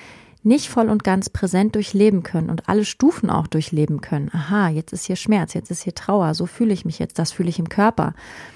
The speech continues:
Das sind, äh, Gefühle, die hochkommen, das sind Gedanken, die hochkommen. Also wenn wir nicht in der Lage sind, all das zu halten und uns anfangen zu distanzieren, vielleicht sogar aus dem Körper gehen, dann bleiben Anteile von dieser Situation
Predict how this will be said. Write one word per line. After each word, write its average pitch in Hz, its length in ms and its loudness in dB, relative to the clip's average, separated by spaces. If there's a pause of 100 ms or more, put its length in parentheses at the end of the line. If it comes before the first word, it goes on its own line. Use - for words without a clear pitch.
(400)
Das 196 200 0
sind, 190 200 0 (200)
äh, 170 160 2
Gefühle, 254 420 2
die 170 180 0
hochkommen, 160 500 -2
das 170 160 -4
sind 175 180 -4
Gedanken, 208 380 2
die 160 120 0
hochkommen. 160 380 -2
Also 170 220 -4
wenn 202 140 2
wir 202 80 4
nicht 269 180 2
in 302 80 -2
der 269 100 2
Lage 202 300 2
sind, 156 280 -4
all 180 100 0
das 170 200 0
zu - 260 -4
halten 214 400 2 (460)
und 190 240 0
uns 185 180 -2
anfangen 208 460 2
zu 180 100 -4
distanzieren, 165 840 0 (460)
vielleicht 175 280 -2
sogar 170 240 0
aus 165 80 -2
dem 170 120 -4
Körper 202 360 2
gehen, 170 420 0
dann 185 480 4
bleiben 220 640 2
Anteile 175 720 2
von 202 320 2
dieser 202 240 2
Situation 185 880 -2